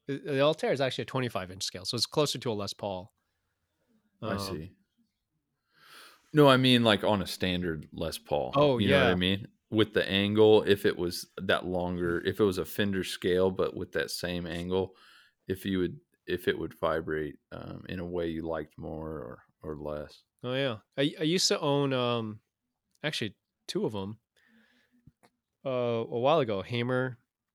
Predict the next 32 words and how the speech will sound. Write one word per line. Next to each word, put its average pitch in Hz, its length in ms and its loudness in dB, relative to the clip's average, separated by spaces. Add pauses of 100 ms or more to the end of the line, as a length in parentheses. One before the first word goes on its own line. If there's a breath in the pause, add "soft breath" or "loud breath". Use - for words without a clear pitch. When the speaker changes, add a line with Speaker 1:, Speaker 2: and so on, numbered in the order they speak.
(680)
Speaker 1:
the 113 200 -6
U 113 180 0
S - 140 -2
A 113 180 0 (340)
ones, 117 640 -6
the, 95 260 -8 (200)
the 95 360 -12 (1040)
Hamer 104 300 -8
U 101 180 -6
S 101 120 -8
A 104 80 -4
Custom 117 460 -6 (480 soft breath)
made 110 180 0
Speaker 2:
Is 107 60 2
it - 20 2
Speaker 1:
a, 104 140 0
Speaker 2:
like 98 200 2
the 98 100 4
Speaker 1:
um, 92 60 2
Speaker 2:
law-, 95 360 0
lawsuit 107 500 0
era 107 440 4 (100)
Les 104 180 -2
Paul 110 480 -2
or 120 100 -10
something? 127 300 -12
Speaker 1:
Sorta. 175 300 6
No, 156 240 6
it 147 100 6
was, 151 260 2 (120)
maybe. 135 440 4
<laughs> 143 180 8